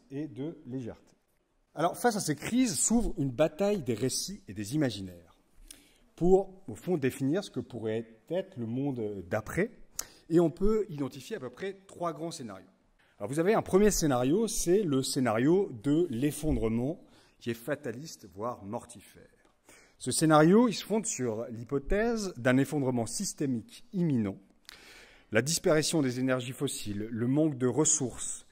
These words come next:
et l'augmentation des inégalités compromettraient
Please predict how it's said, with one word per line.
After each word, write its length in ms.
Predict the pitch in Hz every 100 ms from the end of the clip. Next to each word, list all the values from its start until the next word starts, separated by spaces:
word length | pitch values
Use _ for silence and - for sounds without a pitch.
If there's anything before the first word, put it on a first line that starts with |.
| _ -
et 80 | 123
l'augmentation 680 | 139 151 156 143 143 - 143
des 260 | 110 113
inégalités 760 | 147 143 117 107 95 160 208 - _
compromettraient 920 | 160 151 - - 117 101 - 147 165